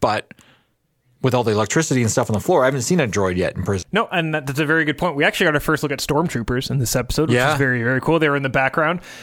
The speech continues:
Speaker 2: Uh, but yeah, that's, I hadn't actually even thought about that. I, I thought that's something they were maybe building in that
Speaker 1: Mm-hmm.
Speaker 2: prison was K two, was, was, it was a K two droid.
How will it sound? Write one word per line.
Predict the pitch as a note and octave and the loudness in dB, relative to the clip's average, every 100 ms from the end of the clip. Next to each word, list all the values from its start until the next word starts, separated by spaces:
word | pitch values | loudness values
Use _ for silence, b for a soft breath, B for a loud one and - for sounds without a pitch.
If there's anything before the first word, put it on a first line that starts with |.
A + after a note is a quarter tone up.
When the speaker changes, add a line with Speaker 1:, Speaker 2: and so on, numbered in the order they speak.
| B | B
Speaker 2:
Uh, | - D#3 | -2 0
but | D3+ A3 | 0 2
yeah, | A3+ | 2
that's, | - - G3+ | 2 0 0
I | D3 C#3 | 0 2
hadn't | D3 D#3+ | 2 2
actually | C#3+ D3+ D#3 C#3+ | 0 0 0 0
even | C#3 C#3 C3 _ - | -2 -4 -8 _ -18
thought | - C#3 D3 | -2 0 2
about | C#3+ B2+ | 0 -2
that. | C3 A#2+ - | -4 -4 0
I, | D#3 E3+ - _ _ _ D#3 | 2 2 -2 _ _ _ -2
I | E3+ | 2
thought | F#3+ D3+ | 2 2
that's | D#3 - | 0 0
something | E3+ D3 C#3 | -2 -2 -2
they | C#3 | 0
were | C3+ | 0
maybe | C#3 A#2+ | -2 -4
building | A2+ D3 C#3+ A2 A2 A#2+ | -4 -2 -2 -4 -8 -8
in | C#3+ C3 | -6 0
that | B2 | 2
Speaker 1:
Mm-hmm. | A#2+ | 2
Speaker 2:
prison | A#2 A2 | 0 -2
was | A#2+ A#2+ | -4 -6
K | - C3+ | -4 -6
two, | - C3 B2+ - | -4 -6 -6 -10
was, | B2 C#3+ - - | -8 -6 -6 -6
was, | C3+ B2+ | -4 -4
it | D3 | -4
was | C#3 | -4
a | C3 | -4
K | C#3 | -4
two | C#3 D3 C3+ | -2 -2 -2
droid. | C3 B2 B2 | -2 -2 -4